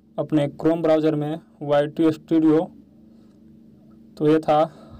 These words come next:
आज का वीडियो आप लोगों के लिए। अगर वीडियो से थोड़ा भी आपको help हुआ हो तो वीडियो को like करें and चैनल को subscribe करके bell icon को all पर जरूर कर दीजिए, क्योंकि आपको इस channel पर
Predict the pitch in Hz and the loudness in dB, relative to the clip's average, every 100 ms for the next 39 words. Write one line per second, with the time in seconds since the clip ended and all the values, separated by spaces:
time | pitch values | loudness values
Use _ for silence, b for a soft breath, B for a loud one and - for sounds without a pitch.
0 | - 143 - 147 151 151 151 156 160 151 | -4 -4 -2 0 2 2 2 2 -2 0
1 | 147 147 143 143 151 156 - 151 156 151 | -2 -2 -2 -2 -2 -4 -2 0 2 0
2 | 147 147 147 156 160 147 139 165 B B | 0 -2 0 0 2 2 0 -2 B B
3 | - 151 156 156 151 147 156 156 143 143 | -10 -2 0 0 0 0 0 -2 -4 -4
4 | 156 156 151 143 151 151 143 143 143 160 | -4 -4 -2 -2 -2 -2 -4 -4 0 2
5 | 156 151 139 139 143 151 165 151 151 151 | 0 -2 -8 -8 -4 -2 0 0 -2 -2
6 | 151 143 143 143 147 143 147 143 151 165 | -4 -2 -4 -4 -2 -2 -2 -4 0 -2
7 | 156 147 | 0 -2